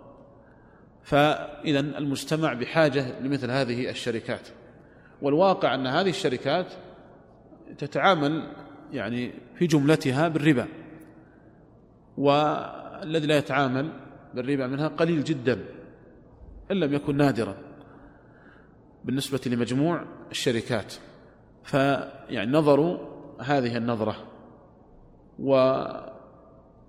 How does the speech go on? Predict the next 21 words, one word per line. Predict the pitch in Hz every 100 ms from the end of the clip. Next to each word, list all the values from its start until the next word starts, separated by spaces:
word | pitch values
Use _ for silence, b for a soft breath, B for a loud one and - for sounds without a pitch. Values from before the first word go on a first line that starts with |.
| - - - - - -
فقالوا | - 123 127 - 156 135 143 156
إن | 151 123
عموم | 117 113 139 123
البلوى | 110 135 120 123 127
يقتضي | 147 - - 120 127 139 - - - - - - - -
هو | 127 127 131
أن، | 104 127 123 104 - - -
أن | 139
نقول | 127 - 160 175 - - - - - -
بجواز | 233 151 139 147 151 139
الدخول | 123 120 - 127
فيها | - 147 185
مع | 196 185 190 196 - -
وجوب | 139 127 165 156
التخلص | - 139 147 131 143 - - - - - - - 120
من | 123
نسبة | 135 143 123
الربا | 117 110 107 101 78 - - - 143
بعد | 139 120
الحصول | - 117 135 131
على | 101 120 127